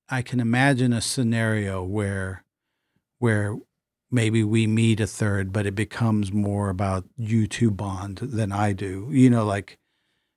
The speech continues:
and then at some point, like, I don't know, like,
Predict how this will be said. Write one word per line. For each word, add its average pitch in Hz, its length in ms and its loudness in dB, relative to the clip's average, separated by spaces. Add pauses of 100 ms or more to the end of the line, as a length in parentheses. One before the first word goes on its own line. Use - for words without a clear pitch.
(360)
and 120 160 -2
then 110 340 -4 (760)
at 120 120 -4
some 117 160 0
point, 113 360 0 (220)
like, 117 220 -2 (320)
I 120 100 2
don't 135 140 6
know, 101 260 0 (140)
like, 104 180 -6